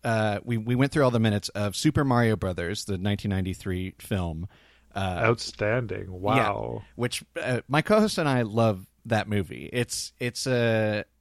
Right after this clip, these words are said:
Speaker 1: it's really bizarre, and it's, it's not really a Mario that we recognize today.
Speaker 2: Yeah.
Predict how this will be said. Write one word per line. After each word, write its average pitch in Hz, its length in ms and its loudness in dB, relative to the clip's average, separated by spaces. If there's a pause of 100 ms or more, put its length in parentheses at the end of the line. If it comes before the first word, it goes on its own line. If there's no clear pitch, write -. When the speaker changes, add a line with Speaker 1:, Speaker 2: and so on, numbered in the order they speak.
(120)
Speaker 1:
it's 123 220 -6
really 156 260 0
bizarre, 107 680 0 (640)
and 110 580 2 (140)
it's, - 440 -4 (180)
it's 131 220 0
not 160 260 4
really 135 260 6
a 123 100 2
Mario 117 400 4
that 107 160 0
we 101 100 -2
recognize 135 880 -2
today. 110 600 -2
Speaker 2:
Yeah. 120 160 -2